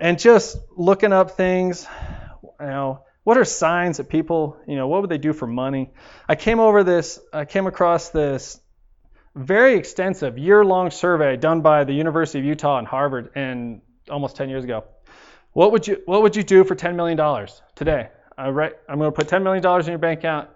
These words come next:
if you do something on this list. And you didn't have to just pick one. You could pick multiple things. It's sickening. It's absolutely sickening.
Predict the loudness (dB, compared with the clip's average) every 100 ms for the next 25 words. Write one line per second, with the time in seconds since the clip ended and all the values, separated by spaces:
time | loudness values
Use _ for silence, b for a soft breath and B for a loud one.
0 | _ -2 -2 0 -2 2 4 4 0 -6
1 | -4 -2 -4 -4 -4 -4 -4 -6 -2 -2
2 | 0 2 2 0 -4 -6 -4 -6 -6 -4
3 | -4 -2 -4 -4 -4 -2 -4 -4 -10 b
4 | b b b b b b b b b _
5 | _ _ _ _ _ _ _ _ _ _
6 | 0 0 0 -4 -2 -4 -8 -12 -4 -4
7 | -4 -4 -6 -6 -6 -6 -8 -10 -12 -12
8 | -14